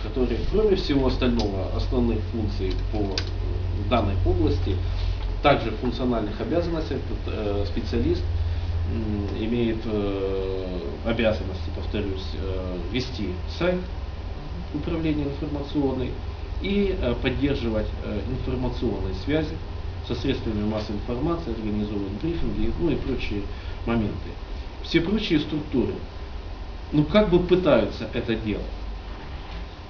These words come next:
Можно задать вопрос, э, Херсон уникальный в этом, э, с-, такая картина, она типична только для Херсона или для других городов? Нет, к сожалению, великому сожалению.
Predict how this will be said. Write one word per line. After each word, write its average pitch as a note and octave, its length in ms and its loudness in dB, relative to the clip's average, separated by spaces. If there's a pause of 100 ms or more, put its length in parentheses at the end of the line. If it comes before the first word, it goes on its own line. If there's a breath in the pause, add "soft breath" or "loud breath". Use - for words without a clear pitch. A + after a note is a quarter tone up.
(380)
Можно F#3 240 4
задать F3 260 2
вопрос, F3+ 440 2
э, C3 500 2
Херсон D#3 320 2
уникальный D#3 460 2
в A2 80 2
этом, G#2 300 -2 (140)
э, G#2 220 -4
с-, - 1500 -8
такая A2 220 0
картина, G#2 340 -2
она G#2+ 140 0
типична B2+ 460 -2
только B2 260 0
для B2 140 0
Херсона D3 400 0
или G#2+ 120 0
для A2+ 140 2
других A2 280 2
городов? G2+ 220 -2 (320)
Нет, C3+ 320 4 (260)
к - 40 -6
сожалению, D#3 640 2
великому A#2 480 0 (120)
сожалению. F#2+ 440 -6